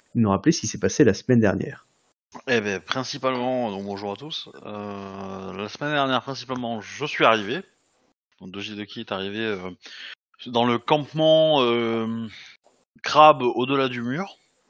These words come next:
Speaker 2: Euh, il a un peu, euh, tâté le terrain, on va dire. Euh, c'est-à-dire, euh, discuter avec les, euh, les diplomates, euh, crabes sur place, les, les, les grosses figures, notamment, euh, euh, notamment le chef de camp,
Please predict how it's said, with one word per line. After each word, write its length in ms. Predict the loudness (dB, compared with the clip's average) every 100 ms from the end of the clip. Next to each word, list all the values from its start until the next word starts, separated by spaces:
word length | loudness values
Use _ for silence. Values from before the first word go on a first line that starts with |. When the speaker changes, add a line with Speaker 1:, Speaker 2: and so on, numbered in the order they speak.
| _ _ -12
Speaker 2:
Euh, 480 | -4 0 2 4 2
il 120 | 2
a 140 | 4 4
un 120 | 0
peu, 520 | -4 -2 0 2 4
euh, 180 | 4 2
tâté 300 | 0 -2 -2
le 80 | -4
terrain, 260 | -2 0
on 140 | 0 2
va 100 | 0
dire. 400 | 2 0 0 -4 -12 -20 _ -14
Euh, 400 | -10 -8 -6 -8 _ -16
c'est-à-dire, 720 | -14 -14 -16 -12 -6 -4 -4
euh, 40 | -6
discuter 580 | -8 -12 -12 -8 -4 -2
avec 280 | -2 -4
les, 280 | -6 -6 -6
euh, 420 | -6 -8 -8 -10 -10 -20 _ -20 -20 -20 _ _ -12
les 220 | -10 -10
diplomates, 680 | -12 -8 -2 -2 -4 -6
euh, 400 | -6 -4 -4 -6
crabes 560 | -6 4 8 8 6 -6
sur 180 | -6 0
place, 240 | 0 0
les, 180 | -4 -6
les, 260 | -6 -10 -10
les 240 | -12 -16
grosses 240 | -12 -8 -8
figures, 380 | -10 -8 0 4 4 4
notamment, 920 | -10 -8 -6 0 2 2 0 0 -2
euh, 220 | -2 -4 -8 -18 -20 -20 _ _ _
euh, 140 | -8 -6
notamment 340 | -2 0 2
le 80 | 2
chef 240 | 0 0
de 100 | -2
camp, 460 | 0 4 4 2